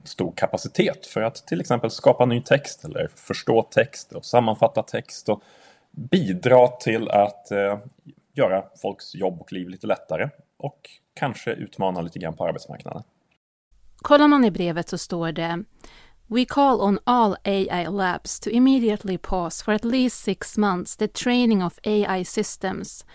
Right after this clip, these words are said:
Speaker 2: more powerful than G P T four." Vad är det här för system? Vad handlar det om för någonting?
Speaker 1: Mm. Så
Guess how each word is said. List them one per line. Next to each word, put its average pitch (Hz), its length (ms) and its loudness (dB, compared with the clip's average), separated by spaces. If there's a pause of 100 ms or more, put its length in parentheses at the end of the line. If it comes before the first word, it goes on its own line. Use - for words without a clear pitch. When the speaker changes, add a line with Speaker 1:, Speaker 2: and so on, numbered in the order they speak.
(280)
Speaker 2:
more 262 260 4
powerful 175 760 -2
than 180 180 -2
G 190 240 -4
P 175 80 -6
T - 320 -10
four." - 460 -8 (1080)
Vad 240 260 0
är 208 260 0
det 214 80 -4
här 185 280 -2
för - 140 -12
system? 226 460 -4
Vad 202 120 -4
handlar 226 420 -2
det - 60 -12
om 220 120 -12
för - 120 -14
någonting? - 440 -12 (500)
Speaker 1:
Mm. 113 300 4 (280)
Så - 240 2